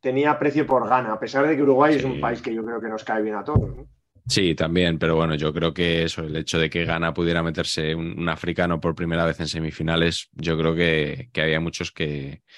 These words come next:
Speaker 2: pero bueno, al final lo, lo que se recuerda es que fue un partido increíble.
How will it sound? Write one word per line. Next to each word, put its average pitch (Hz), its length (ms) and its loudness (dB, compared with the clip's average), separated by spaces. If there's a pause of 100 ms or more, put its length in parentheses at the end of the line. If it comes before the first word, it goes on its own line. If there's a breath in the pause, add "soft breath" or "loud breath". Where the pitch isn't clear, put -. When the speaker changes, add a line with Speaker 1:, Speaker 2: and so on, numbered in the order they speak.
(300 loud breath)
Speaker 2:
pero 87 140 2
bueno, 80 280 2 (360)
al 73 200 -4
final 87 500 0
lo, 82 260 0
lo 82 200 0
que 82 240 -2
se 85 140 -2
recuerda 85 360 0
es - 100 -2
que 95 100 -2
fue 90 220 0
un 73 760 -6
partido 82 320 -2
increíble. 78 560 -4